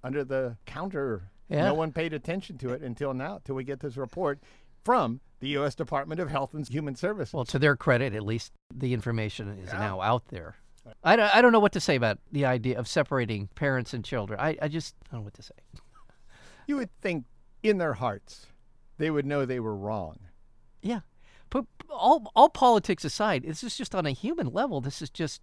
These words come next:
Speaker 2: vile. And I don't, I don't understand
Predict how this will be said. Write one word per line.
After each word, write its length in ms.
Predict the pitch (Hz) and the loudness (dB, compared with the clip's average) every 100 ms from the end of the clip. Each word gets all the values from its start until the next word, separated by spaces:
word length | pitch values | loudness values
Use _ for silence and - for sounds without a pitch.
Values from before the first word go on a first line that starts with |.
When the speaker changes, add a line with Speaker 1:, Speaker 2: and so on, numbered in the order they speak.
| - | -6
Speaker 2:
vile. 480 | 131 214 320 92 - 185 | 2 2 2 -4 -6 -10
And 260 | 175 165 - - | -8 -8 -8 0
I 140 | 190 | 2
don't, 240 | 220 208 - - 160 | 2 0 -8 -6 0
I 80 | |
don't 180 | 196 208 | 2 2
understand 480 | 202 185 - 190 | 2 0 0 -2